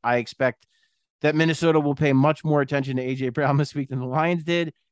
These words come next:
and I anticipate that will lead to more targets for Devontae Smith.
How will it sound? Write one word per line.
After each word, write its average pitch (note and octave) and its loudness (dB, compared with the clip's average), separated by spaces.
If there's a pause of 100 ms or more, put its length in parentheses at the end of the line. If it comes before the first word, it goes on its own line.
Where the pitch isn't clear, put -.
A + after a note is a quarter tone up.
(140)
and D#3 -6
I D3 -2
anticipate C#3 -6
that C3 -2
will B2+ -6
lead B2 -6
to A#2+ -6
more A#2 -4
targets G#2+ -8
for G2+ -12
Devontae F2+ -12
Smith. - -16